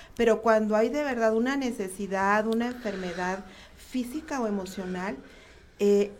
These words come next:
nos hundimos. Bueno, yo hablo por mí, ¿no? Porque me, me hundía en mi tristeza, me alejaba. Y qué maravilloso que el día de hoy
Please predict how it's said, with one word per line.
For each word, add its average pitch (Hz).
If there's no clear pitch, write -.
nos 220
hundimos. 214
Bueno, 220
yo 208
hablo 226
por 220
mí, 208
¿no? 208
Porque 196
me, 190
me 190
hundía 196
en 196
mi 185
tristeza, 226
me 208
alejaba. 196
Y 214
qué 247
maravilloso 233
que 214
el 202
día 233
de 269
hoy 196